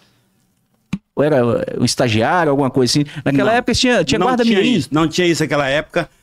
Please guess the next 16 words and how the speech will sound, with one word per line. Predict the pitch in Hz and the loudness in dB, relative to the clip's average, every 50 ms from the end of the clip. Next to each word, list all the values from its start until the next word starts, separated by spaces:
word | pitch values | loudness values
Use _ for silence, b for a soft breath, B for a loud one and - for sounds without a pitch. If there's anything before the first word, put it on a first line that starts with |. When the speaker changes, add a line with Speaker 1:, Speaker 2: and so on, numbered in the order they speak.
| _ _ _ | _ _ _
Speaker 2:
Quando | - 151 160 165 165 | -2 -2 0 0 0
eu | 175 165 | 0 0
comecei | 170 170 170 165 147 120 - 143 139 | 0 0 0 2 0 -2 -2 -2 -2
a | 127 | 0
trabalhar | 123 117 110 113 110 110 | -2 -2 -2 -2 -2 -2
na | 110 107 | -2 -2
Mal, | 113 127 139 135 101 80 - _ _ - _ _ _ _ _ _ _ _ _ _ - - | 0 0 0 -2 -2 -4 -8 _ _ -20 _ _ _ _ _ _ _ _ _ _ -10 -6
eu... | 131 113 110 110 107 107 107 - | -2 0 0 0 0 -2 -4 -6
eu... | - 127 113 110 110 107 101 101 95 - - _ b b b b b b b b b b b b _ _ _ _ _ - | -6 -4 -2 -2 -2 -2 -4 -6 -8 -12 -16 _ b b b b b b b b b b b b _ _ _ _ _ -8
Pra | 139 139 | -6 -4
te | - 170 | -4 -4
ser, | 147 - 185 175 - - - - - _ _ _ _ _ _ _ - | -2 -2 -2 -2 -2 -4 -8 -14 -18 _ _ _ _ _ _ _ -8
dizer | 135 131 143 135 120 180 175 | -4 -2 0 0 0 0 -2
bem | 135 120 160 190 208 190 | -2 -2 0 0 0 0
a | |
verdade, | 160 139 139 113 101 90 101 117 135 151 147 123 98 90 87 82 | 0 0 -2 -2 -2 -4 -4 -4 -4 -4 -4 -6 -6 -8 -12 -14